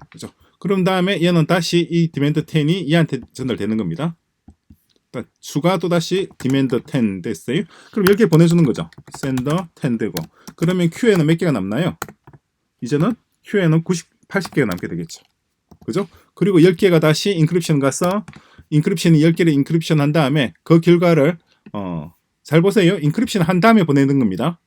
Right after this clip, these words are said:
여기서 그냥 보내는 게 아니에요. 그죠? 인크립션 한 다음에 리모트 서버에게 보내주고 열 개를. 그 리모트 서버는 다시 그냥 전달하는 거 아니에요. 리모트 서버에 업로드하고 난 다음에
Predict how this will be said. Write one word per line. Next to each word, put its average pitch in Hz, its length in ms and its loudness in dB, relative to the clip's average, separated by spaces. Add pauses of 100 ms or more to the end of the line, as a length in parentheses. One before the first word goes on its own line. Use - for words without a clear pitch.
(180)
여기서 113 360 -4
그냥 185 220 0
보내는 135 280 4
게 156 80 0
아니에요. 123 460 -2 (280)
그죠? 180 260 -4 (320)
인크립션 160 440 -2
한 147 120 2
다음에 170 400 0
리모트 160 320 2
서버에게 143 440 2
보내주고 107 460 -2
열 98 120 -4
개를. 85 300 -8 (1000)
그 160 60 -2
리모트 180 340 6
서버는 190 380 2
다시 180 400 2
그냥 208 300 2 (340)
전달하는 175 440 2
거 127 60 0
아니에요. 135 380 0 (1120)
리모트 196 320 4
서버에 196 400 4
업로드하고 175 580 4
난 180 180 2
다음에 175 420 2